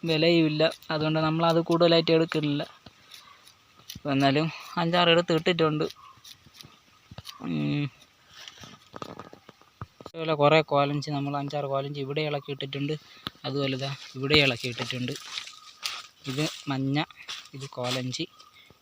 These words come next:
ഇളക്കി ഇട്ടിട്ടുണ്ട്. നമുക്ക് ഈ കോലഞ്ചി ഇനിയിപ്പം ചാക്കിൽ വാരണം, ചാക്കിൽ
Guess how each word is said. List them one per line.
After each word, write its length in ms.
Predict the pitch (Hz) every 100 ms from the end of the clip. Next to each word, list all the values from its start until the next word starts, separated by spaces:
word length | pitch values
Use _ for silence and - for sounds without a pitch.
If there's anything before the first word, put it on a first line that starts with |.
| -
ഇളക്കി 240 | 135 131 135
ഇട്ടിട്ടുണ്ട്. 320 | 127 131 131 131
നമുക്ക് 220 | 127 143
ഈ 40 | 139
കോലഞ്ചി 340 | 139 147 151 151
ഇനിയിപ്പം 320 | 151 151 160 156 _ _ - - -
ചാക്കിൽ 280 | 143 - 160 143
വാരണം, 280 | 147 131 131
ചാക്കിൽ 260 | 135 135